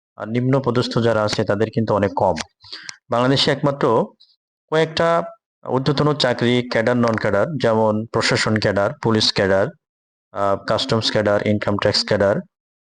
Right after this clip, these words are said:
এবং নন ক্যাডার কিছু চাকরি আছে, এনএচআই, দুর্নীতি দমন কমিশন, আহ, এই ধরনের কিছু চাকরি ছাড়া বাকি সবাই মোটামুটি খুব অল্প বেতনের চাকরি করে থাকে। তাদের সুযোগ সুবিধাও একেবারেই খুবই কম।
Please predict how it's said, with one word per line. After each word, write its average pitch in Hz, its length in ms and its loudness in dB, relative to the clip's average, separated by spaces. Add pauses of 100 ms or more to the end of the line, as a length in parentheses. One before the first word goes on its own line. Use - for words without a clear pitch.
(100)
এবং 107 380 0 (200)
নন 120 140 2
ক্যাডার 123 280 0
কিছু 120 180 -2
চাকরি 107 400 0
আছে, 107 380 0 (520)
এনএচআই, 107 600 0
দুর্নীতি 107 380 0
দমন 101 220 0
কমিশন, 104 560 0 (680)
আহ, 107 80 -10
এই 113 120 0
ধরনের 135 320 2
কিছু 135 200 0
চাকরি 117 300 -2
ছাড়া 110 260 0
বাকি 127 260 -2
সবাই 147 380 2
মোটামুটি 120 500 0 (640)
খুব 151 240 -2
অল্প 143 440 0
বেতনের 123 440 2 (100)
চাকরি 113 340 0
করে 101 220 0
থাকে। 110 280 -2
তাদের 131 220 0
সুযোগ 123 300 0
সুবিধাও 123 400 2
একেবারেই 107 420 2
খুবই 98 220 0
কম। 90 240 -2